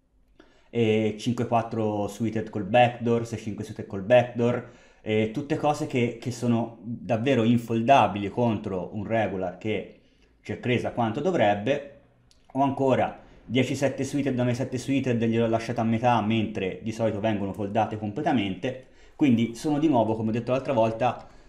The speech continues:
eh, stato generoso con, ehm, con il nostro field.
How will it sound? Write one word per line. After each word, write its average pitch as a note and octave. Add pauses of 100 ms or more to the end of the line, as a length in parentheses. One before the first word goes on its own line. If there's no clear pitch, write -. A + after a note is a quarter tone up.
eh, A2+
stato -
generoso A2+
con, A2+
ehm, G#2
con A#2+
il A2
nostro A2
field. F2+